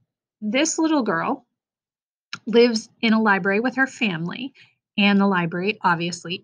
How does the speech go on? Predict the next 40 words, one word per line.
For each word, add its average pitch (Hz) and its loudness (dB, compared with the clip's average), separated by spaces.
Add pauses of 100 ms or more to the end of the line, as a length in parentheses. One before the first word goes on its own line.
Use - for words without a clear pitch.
is 220 -2
haunted. - -2
She's 202 0
the 196 -4
only 311 2
one 220 -2 (240)
who 226 -2
can 226 0
see 311 0
the 247 2
ghosts 196 -4
and 196 2
hear 247 0
the 220 0
ghosts. - -10
Her 208 0
mom 208 2
and 202 2
dad 175 2
think 180 -6
she - -4
has 175 -6
a, 165 -8 (100)
a 196 -2
vivid 170 -2
imagination. 170 -2 (280)
And 214 6
each 285 2
story 214 -2
has 185 -2
its 190 -14
own 208 2
mystery 214 -2 (280)
that 220 0
she 220 2 (320)
and 202 2
her 196 0
ghost 233 0
friend 185 -2
Kaz, 269 -2